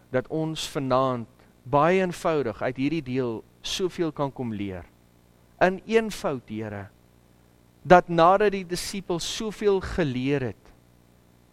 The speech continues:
en hulle deur hierdie toets gaan, en hulle moet besef, dat ons is bang, want ons vertrou nie. Here, ons verstaan ook die menslike sy daarvan, maar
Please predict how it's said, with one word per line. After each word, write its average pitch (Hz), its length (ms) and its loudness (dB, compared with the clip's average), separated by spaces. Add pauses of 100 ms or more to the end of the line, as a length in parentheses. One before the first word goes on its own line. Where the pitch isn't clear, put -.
(640)
en 170 240 2
hulle 170 240 6
deur 156 240 2
hierdie 214 320 0
toets 190 320 -6
gaan, 104 380 -6 (640)
en 139 180 -2
hulle 147 160 0
moet 160 200 -4
besef, - 760 -4 (500)
dat 127 160 -2
ons 170 240 -2
is 143 160 -6
bang, 131 380 -2 (180)
want 123 180 -6
ons 123 220 -6
vertrou 131 480 -6
nie. 92 200 -12 (1120)
Here, 175 220 2
ons 196 200 0
verstaan 202 540 2
ook 190 240 -4
die 143 160 -2
menslike 127 560 -6
sy 113 240 -8
daarvan, 113 340 -8
maar 160 180 -4